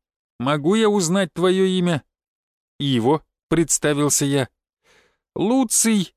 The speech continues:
назвал он своё имя в ответ. «Приятно познакомиться».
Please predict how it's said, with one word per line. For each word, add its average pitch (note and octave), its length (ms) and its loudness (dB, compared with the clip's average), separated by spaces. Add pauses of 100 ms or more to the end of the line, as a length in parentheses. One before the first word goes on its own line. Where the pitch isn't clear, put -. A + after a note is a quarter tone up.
(160)
назвал D3 440 -2
он D3+ 120 0
своё D3+ 400 0
имя D3+ 300 0
в A#2 60 0
ответ. A2+ 520 -2 (420)
«Приятно F3 580 2
познакомиться». C#3+ 920 -2